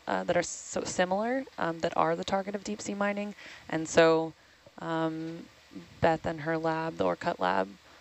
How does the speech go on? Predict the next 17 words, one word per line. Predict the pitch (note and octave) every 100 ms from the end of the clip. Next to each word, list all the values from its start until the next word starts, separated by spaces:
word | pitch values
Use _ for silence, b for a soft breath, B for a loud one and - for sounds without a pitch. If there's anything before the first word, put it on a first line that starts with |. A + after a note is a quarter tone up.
| B -
uh, | E3 D#3+ D#3+ D#3+ F3 - - - - -
want | - E3+ E3 - -
to | E3+ D#3+ D#3 D#3 D#3+ - B B B B
sort | - E3+
of | E3
figure | F3 D#3+
out | D#3+ D#3 -
what | F3 E3 E3+ - -
the, | D#3+ D#3+ D#3+ - -
what | F#3+
the | - -
economic | F3 E3+ E3 D#3+ D#3+ D#3+ - - - - - - - -
value | D3+ D#3+ D#3 D#3 D3+ D3+ D3+ - -
of | E3 D3+
those | D#3+ D#3
services | - D#3 D#3+ - F3 F#3+ -
that | E3 D3+